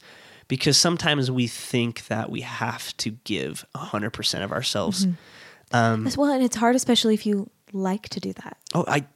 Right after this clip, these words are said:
Speaker 1: I'm,
Speaker 2: Which
Speaker 1: I
Speaker 2: is,
Speaker 1: love it.
Speaker 2: I, I get, I get the feeling that maybe we're similar in this way. I feel like I love being open. I love, like, being a person that, like, receives people's stories. Um, and I think as a teacher,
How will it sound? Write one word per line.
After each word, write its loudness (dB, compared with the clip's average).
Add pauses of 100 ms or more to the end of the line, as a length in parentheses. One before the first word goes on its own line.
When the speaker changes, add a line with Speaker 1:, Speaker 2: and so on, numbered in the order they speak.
Speaker 1:
I'm, 4
Speaker 2:
Which 6
Speaker 1:
I 4
Speaker 2:
is, 4
Speaker 1:
love 4
it. 4
Speaker 2:
I, 6
I 6
get, 4
I 4
get 2
the 2
feeling 4
that 4
maybe 4
we're 4
similar 2
in 2
this 0
way. 2 (760)
I 6
feel 6
like 4 (340)
I 4
love 4
being 4
open. 2
I 2
love, 2
like, 0 (300)
being 0
a -4
person 0
that, 4
like, 0 (440)
receives 0
people's 0
stories. 4 (840)
Um, 6
and 4
I 4
think 0
as 0
a -6
teacher, -2